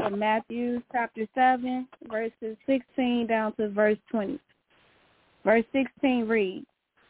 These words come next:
"You shall know them by their fruits. Do men gather grapes of thorns or figs of thistles?" Verse seventeen, "Even so,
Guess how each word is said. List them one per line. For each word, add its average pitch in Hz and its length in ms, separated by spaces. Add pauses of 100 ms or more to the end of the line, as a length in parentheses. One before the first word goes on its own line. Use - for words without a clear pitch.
(440)
"You 262 300
shall 247 220
know 247 320
them 208 280
by 196 180
their 190 280
fruits. 240 300 (840)
Do 220 100
men 240 340
gather 208 280
grapes 208 380
of 196 120
thorns 226 460
or 185 200
figs 214 380 (260)
of 190 220
thistles?" 226 440 (1000)
Verse 220 320
seventeen, 220 720 (720)
"Even 254 400
so, 208 340